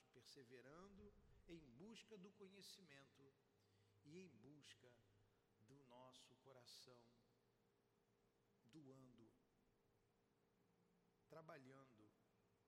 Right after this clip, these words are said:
em favor do nosso próximo. Ajuda-nos, Senhor, a sermos homens de bem, como foi o nosso Kardec.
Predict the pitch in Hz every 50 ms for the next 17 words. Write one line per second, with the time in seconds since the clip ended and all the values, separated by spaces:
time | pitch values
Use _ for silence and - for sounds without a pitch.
0 | - - 143 131 - - 135 110 92 104 120 110 107 117 113 110 113 113 - -
1 | 123 101 - 107 104 98 95 - - - 101 101 104 - - - - - - -
2 | - - - - - - - - - - - - - - - - - - - 127
3 | 120 110 110 123 135 139 117 120 117 107 117 110 - - 127 117 113 104 95 95
4 | 95 - - - - - - - - - - 139 139 - - 156 143 143 156 143
5 | - 135 170 185 190 180 160 156 190 160 135 123 113 110 107 110 - - - -
6 | - - - - - - - 180 185 202 202 - - - 156 151 147 147 147 143
7 | 139 123 123 120 - - 120 - - 120 107 110 110 110 107 104